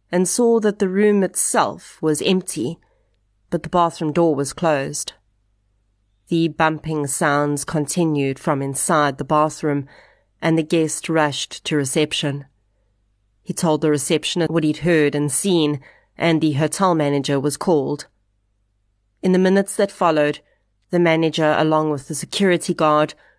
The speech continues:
would walk between room two oh five and the reception several times. It seems that there was confusion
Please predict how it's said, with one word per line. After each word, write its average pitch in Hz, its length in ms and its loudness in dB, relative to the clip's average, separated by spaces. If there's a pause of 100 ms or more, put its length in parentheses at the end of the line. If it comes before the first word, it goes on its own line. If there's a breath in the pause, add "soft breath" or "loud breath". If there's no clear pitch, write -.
(140 soft breath)
would 170 240 -2
walk 190 320 0
between 190 480 2
room 165 380 2
two 170 280 0
oh 160 120 2
five 147 600 0
and 160 240 0
the 151 80 2
reception 151 720 -2
several 143 460 -2
times. 143 640 -2 (880)
It 143 100 -4
seems 156 420 0
that 151 180 -2
there 147 160 0
was 143 300 0
confusion 143 840 -2